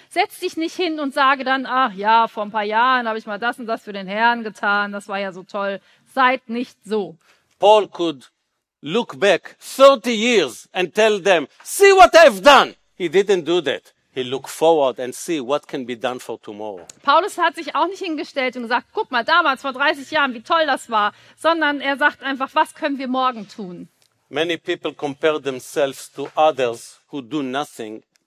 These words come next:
Speaker 2: in order to feel good.
Speaker 1: Einige Menschen vergleichen sich gerne mit Menschen, die gar nichts schaffen, damit sie dabei sich gut fühlen.
Speaker 2: Therefore, compare yourself to Christ. Compare yourself to those who are better than you.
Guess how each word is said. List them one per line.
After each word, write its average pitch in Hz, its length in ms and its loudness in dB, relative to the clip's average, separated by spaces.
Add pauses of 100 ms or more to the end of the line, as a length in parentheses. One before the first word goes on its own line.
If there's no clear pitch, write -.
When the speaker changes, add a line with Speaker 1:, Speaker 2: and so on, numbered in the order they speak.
Speaker 2:
in 120 140 -10
order 127 300 -8
to 117 80 -14
feel 110 320 -14
good. 101 480 -14 (640)
Speaker 1:
Einige 403 360 -2
Menschen 320 400 -6
vergleichen 285 520 -4
sich 269 220 -14
gerne 269 280 -2
mit 262 220 -8
Menschen, 254 540 -8
die 196 180 -12
gar 220 340 2
nichts - 380 -12
schaffen, 208 520 -10
damit 208 280 -10
sie 240 140 -10
dabei 208 420 -4
sich 202 240 -16
gut 233 220 -14
fühlen. 170 420 -18 (400)
Speaker 2:
Therefore, 143 640 -4
compare 170 460 -4
yourself 135 480 -8
to - 140 -16
Christ. 113 520 -8
Compare 160 420 -4
yourself 135 460 -8
to - 160 -14
those 120 340 -8
who 117 60 -4
are 107 80 -6
better 104 420 -10
than 92 200 -16
you. 92 160 -18